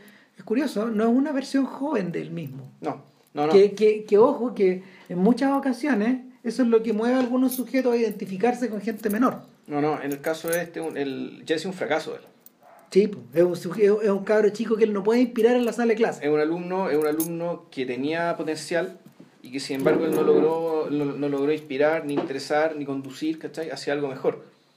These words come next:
Speaker 2: Entonces, lo que no logró en la, lo que no logró, digamos, que en, en el periodo escolar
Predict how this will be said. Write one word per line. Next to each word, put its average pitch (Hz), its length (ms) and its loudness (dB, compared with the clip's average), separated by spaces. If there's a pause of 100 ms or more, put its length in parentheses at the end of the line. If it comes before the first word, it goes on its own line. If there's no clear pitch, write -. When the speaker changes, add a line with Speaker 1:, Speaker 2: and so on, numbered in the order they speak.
(840)
Speaker 2:
Entonces, 147 640 0 (200)
lo 131 140 0
que 131 80 -2
no 147 120 2
logró 185 540 0 (460)
en 139 160 -2
la, 123 680 0
lo 123 120 -6
que 123 80 -8
no 131 60 -4
logró, 156 320 2
digamos, 143 260 -2
que 131 80 -12
en, 123 80 -14
en 120 220 -14
el 127 120 -14
periodo 135 280 -4
escolar 139 420 -2